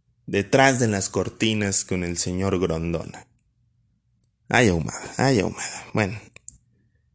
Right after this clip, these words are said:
es muy positivo que esta clase de personas desaparezcan del fútbol mexicano, que de por sí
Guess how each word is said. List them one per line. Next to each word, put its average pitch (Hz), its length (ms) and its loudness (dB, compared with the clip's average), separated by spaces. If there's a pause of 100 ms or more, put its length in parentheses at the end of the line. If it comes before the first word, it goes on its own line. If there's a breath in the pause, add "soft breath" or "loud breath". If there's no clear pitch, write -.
(160)
es - 1080 2 (920)
muy 160 160 4
positivo 104 480 2
que 101 80 -4
esta 92 180 -4
clase 95 300 -2
de 85 300 -4
personas 90 480 -4
desaparezcan 87 580 -6
del 85 100 -6
fútbol 90 280 -2
mexicano, 101 540 -2
que 90 80 -2
de 87 100 -2
por 80 200 -4
sí 95 420 -4